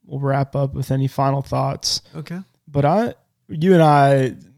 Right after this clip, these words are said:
Speaker 1: uh, share a deep love for the city of Charlotte. And
Speaker 2: Oh,
Speaker 1: we have,
Speaker 2: yes.
Speaker 1: we have a lot of listeners who
Speaker 2: Yeah.
Speaker 1: aren't from Charlotte or in
Speaker 2: Yeah,
Speaker 1: Charlotte or all
Speaker 2: certainly.
Speaker 1: around the country. Um,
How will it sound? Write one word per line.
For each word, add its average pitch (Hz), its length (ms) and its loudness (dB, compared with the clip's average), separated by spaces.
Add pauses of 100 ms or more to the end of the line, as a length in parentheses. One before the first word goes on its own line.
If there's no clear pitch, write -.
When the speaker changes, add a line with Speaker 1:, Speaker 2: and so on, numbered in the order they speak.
Speaker 1:
uh, 135 280 -6
share 139 560 0
a 135 280 -4
deep 135 300 -6
love 131 220 0
for - 140 -6
the 131 100 -2
city 131 240 -2
of 131 100 -4
Charlotte. 127 440 -2
And 143 80 -6
Speaker 2:
Oh, 143 80 2
Speaker 1:
we 156 80 6
have, 151 260 6
Speaker 2:
yes. 143 480 -4
Speaker 1:
we 156 160 4
have 156 240 10
a 147 60 6
lot 147 220 8
of 139 360 -2
listeners 139 680 -2
who 135 300 0
Speaker 2:
Yeah. 127 60 -2
Speaker 1:
aren't 147 440 -2
from 135 460 2
Charlotte 131 340 0
or 127 120 0
in 135 100 4
Speaker 2:
Yeah, 135 60 2
Speaker 1:
Charlotte 131 420 0
or 127 40 -4
all 127 180 0
Speaker 2:
certainly. 131 180 0
Speaker 1:
around 127 300 -2
the 147 60 -12
country. 127 480 -4 (140)
Um, 131 460 -8